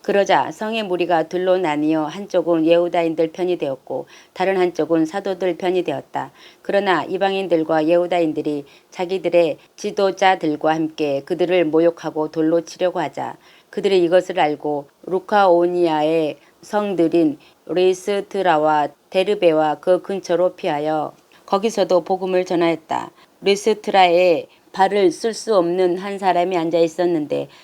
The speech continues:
그는 어머니 태에서부터 못 걷는 자가 되어 한 번도 걸어보지 못하였다. 이 사람이 파울이 말하는 것을 듣고 있었는데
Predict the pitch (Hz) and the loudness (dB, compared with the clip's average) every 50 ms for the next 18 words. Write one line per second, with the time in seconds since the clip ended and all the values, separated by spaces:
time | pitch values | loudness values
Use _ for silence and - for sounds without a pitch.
0 | _ _ - - 202 214 202 185 170 - 147 180 190 196 190 190 190 185 185 185 | _ _ -4 -2 0 2 0 0 0 0 -2 -2 0 0 0 0 0 2 2 4
1 | 180 170 160 - - 202 196 190 196 185 - 202 185 165 156 - - 160 151 147 | 4 2 2 0 -4 -4 -2 -2 -2 -2 -2 -4 -4 -4 -8 -6 -2 0 0 0
2 | 143 139 147 - - _ _ 170 180 185 185 - 185 185 185 180 180 175 - 160 | 0 -2 -6 -12 -20 _ _ -2 -2 2 4 2 2 4 4 0 0 0 -2 -2
3 | 156 165 170 165 160 151 143 139 139 143 156 185 196 185 185 175 170 160 175 170 | 0 0 0 0 -2 -4 -4 -4 -4 -4 -6 -6 -4 -2 -2 0 2 2 2 2
4 | 160 - 175 170 185 170 170 175 165 - 180 170 151 151 - - 170 160 143 139 | 2 0 -2 -2 0 0 0 0 0 0 -4 -4 -4 -6 -6 -6 -4 -4 -4 -6
5 | - - 139 131 135 - _ _ _ _ - 175 196 190 - 196 185 185 180 170 | -8 -8 -8 -8 -10 -12 _ _ _ _ -4 -4 -2 0 0 2 2 2 2 4
6 | 175 175 170 170 - 196 202 202 196 190 196 190 180 170 165 160 175 170 170 175 | 2 2 2 0 -2 -2 -2 -2 0 0 -2 -2 0 0 2 2 2 2 2 0
7 | 165 165 160 - 170 160 - 151 - - 170 170 156 160 - 170 175 170 151 147 | -2 -2 -2 -4 -6 -6 -8 -10 -4 0 0 0 0 -2 -2 -2 -2 -2 -4 -4
8 | 143 139 139 139 | -6 -8 -8 -10